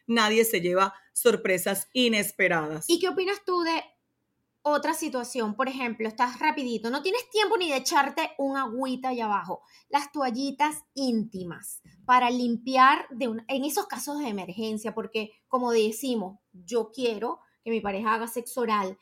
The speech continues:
Speaker 2: y me da temor porque psicológicamente es algo que nos afecta y no nos podemos concentrar.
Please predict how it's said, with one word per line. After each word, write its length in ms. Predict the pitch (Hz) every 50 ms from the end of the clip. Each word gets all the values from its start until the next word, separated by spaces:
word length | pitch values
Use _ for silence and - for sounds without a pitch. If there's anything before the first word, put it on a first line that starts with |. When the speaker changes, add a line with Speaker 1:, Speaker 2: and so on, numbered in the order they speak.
| _ _ _ _
Speaker 2:
y 100 | 247 233
me 140 | 226 214 214
da 240 | 214 214 214 214 -
temor 380 | 277 285 277 269 269 269 262
porque 220 | 262 269 240 - 277
psicológicamente 1000 | - 208 - 254 233 233 247 330 320 - 233 208 233 269 269 247 220 208 208
es 80 | 214 277
algo 200 | 254 262 262 269
que 60 | 240 220
nos 120 | 208 226
afecta 340 | 196 - - 254 220 - 208
y 40 | 208
no 100 | 202 208
nos 120 | 254 254
podemos 300 | - 247 247 247 208 - -
concentrar. 640 | 233 202 208 202 - 185 185 - 190 185 - -